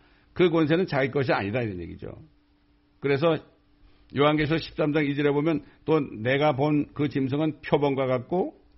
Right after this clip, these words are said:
발은 곰의 발 같고 입은 사자의 입 같은데 용이 자기 능력과 자리와 큰 권세를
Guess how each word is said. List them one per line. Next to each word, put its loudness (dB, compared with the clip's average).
발은 0
곰의 0
발 0
같고 -4
입은 0
사자의 0
입 -8
같은데 -4
용이 4
자기 0
능력과 -2
자리와 0
큰 -2
권세를 0